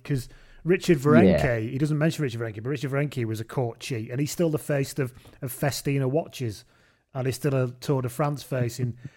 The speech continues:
Speaker 1: <laughs> so I can see what he's saying, that why do some people get
Speaker 2: Yeah,
Speaker 1: to do
Speaker 2: I
Speaker 1: that?
Speaker 2: agree with that.
Speaker 1: And I, and I,
Speaker 2: Yeah.
Speaker 1: and, and some people, and, like, Pantani being sidelined was, was awful and stuff like that. However, I, he can't seem to accept that he was different to everybody because he
Speaker 2: Yeah.
Speaker 1: was the entire system. He,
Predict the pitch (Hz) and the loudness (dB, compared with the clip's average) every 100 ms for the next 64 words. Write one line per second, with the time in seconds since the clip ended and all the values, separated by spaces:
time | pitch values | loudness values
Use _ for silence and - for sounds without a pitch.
0 | - 139 _ 143 - 185 220 - 254 240 | -12 -12 _ -10 2 4 4 2 2 2
1 | 202 - 220 175 165 185 196 - 180 - | 0 4 4 4 4 4 4 2 0 0
2 | 160 160 170 143 139 139 135 135 131 113 | -2 0 4 6 6 6 6 4 4 4
3 | 95 92 - 160 180 180 185 98 90 - | 2 2 0 0 0 2 4 4 2 -2
4 | - - 185 180 165 - 185 170 165 165 | -14 -8 -8 -6 -4 -2 0 0 -2 -2
5 | 160 170 156 - 160 170 165 160 139 123 | -2 -2 -2 -4 -2 0 0 0 -2 -4
6 | - 120 117 110 110 107 110 117 110 110 | -6 -6 -6 -8 -10 -10 -12 -12 -8 -6
7 | 107 101 - 104 104 - 131 - 117 113 | -8 -10 -12 -10 -10 -8 -8 -6 -6 -4
8 | 123 - - _ _ _ _ - 156 165 | -6 -6 -18 _ _ _ _ 2 6 6
9 | 180 131 95 127 - _ _ _ _ _ | 4 0 -4 -4 -4 _ _ _ _ _
10 | _ _ _ _ _ _ _ _ 180 208 | _ _ _ _ _ _ _ _ -2 2
11 | 165 - 190 185 - 175 180 156 143 - | 4 6 6 4 2 2 4 0 -2 0
12 | 165 135 147 113 156 147 120 156 147 151 | 0 0 -2 2 4 2 2 2 2 -2
13 | 143 - 147 160 151 120 117 107 104 120 | -4 -2 0 2 0 0 -2 -4 -6 -4
14 | 139 127 156 160 143 139 165 160 113 135 | -4 -2 0 2 4 6 6 4 0 0
15 | 127 131 143 131 123 123 165 - - 107 | 0 0 -2 -2 -2 -2 -4 -6 -10 -10
16 | 101 135 | -8 -8